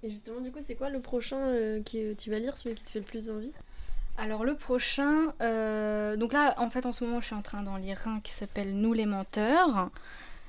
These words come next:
Speaker 2: que Margot m'a offert pour mon anniversaire. Et j'ai commencé à le lire et j'ai eu du mal à me mettre dedans, euh, de par la manière dont c'est écrit déjà, parce que c'est assez particulier. Et en fait, euh, en fait c'est trop bien.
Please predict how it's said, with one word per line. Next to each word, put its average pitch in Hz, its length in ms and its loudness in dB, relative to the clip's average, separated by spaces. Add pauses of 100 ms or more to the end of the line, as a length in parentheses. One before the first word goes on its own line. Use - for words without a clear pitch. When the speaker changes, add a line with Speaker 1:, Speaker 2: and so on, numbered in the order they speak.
(500)
Speaker 2:
que - 100 -2
Margot 202 480 2
m'a 185 160 -2
offert 196 380 -6
pour 185 180 -8
mon 185 60 -4
anniversaire. 208 880 2 (120)
Et 226 520 0
j'ai 214 100 -2
commencé 269 420 2
à 254 60 4
le 233 120 2
lire 269 260 2
et 214 680 2
j'ai 226 200 0
eu 220 40 0
du 208 140 0
mal 269 180 2
à 302 60 4
me 277 80 6
mettre 247 200 4
dedans, 226 420 0 (160)
euh, 190 1120 -6
de 196 120 -8
par 196 220 -8
la 190 80 -6
manière 190 520 -6
dont 185 100 -8
c'est 190 200 -6
écrit 185 340 -4
déjà, 196 260 -4
parce 240 160 -8
que 208 80 -12
c'est - 140 -12
assez - 180 -10
particulier. 202 640 -8 (340)
Et 220 100 6
en 214 80 4
fait, 262 280 4
euh, 190 880 0 (360)
en 190 120 -8
fait 220 220 -8
c'est - 140 -8
trop 190 180 -6
bien. 190 140 -6